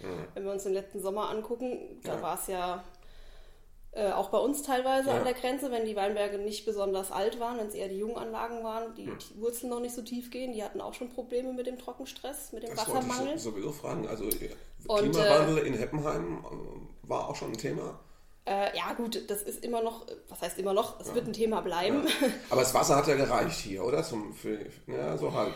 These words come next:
Speaker 2: Naja,
Speaker 1: <laughs> Okay.
Speaker 2: <laughs> es kommt so ein bisschen auf die Lage drauf an
Speaker 1: Ja.
Speaker 2: und auf das Alter von den Weinbergen. Ja.
Speaker 1: Mhm.
Speaker 2: Also wir haben doch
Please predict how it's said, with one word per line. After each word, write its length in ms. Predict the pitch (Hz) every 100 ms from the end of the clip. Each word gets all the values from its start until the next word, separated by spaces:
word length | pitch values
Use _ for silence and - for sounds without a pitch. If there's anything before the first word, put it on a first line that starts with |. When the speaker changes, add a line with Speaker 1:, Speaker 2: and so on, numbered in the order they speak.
| - -
Speaker 2:
Naja, 300 | 240 240 240 190
Speaker 1:
<laughs> 600 | 285 403 - - 240 180
Okay. 320 | - 151 -
Speaker 2:
<laughs> 40 | -
es 40 | -
kommt 200 | 311 349
so 80 |
ein 60 | 339
bisschen 200 | 311 330
auf 120 | 302
die 80 | 302
Lage 300 | 277 262 285
drauf 240 | - 277 262
an 120 | 262
Speaker 1:
Ja. 120 | 247
Speaker 2:
und 140 | - -
auf 120 | -
das 120 | 208 -
Alter 220 | 220 220
von 140 | 220
den 120 | 220 208
Weinbergen. 540 | 165 165 160 165 -
Ja. 40 | -
Speaker 1:
Mhm. 100 | 196
Speaker 2:
Also 180 | 185
wir 120 | 185 185
haben 200 | 220 214
doch 340 | 214 - -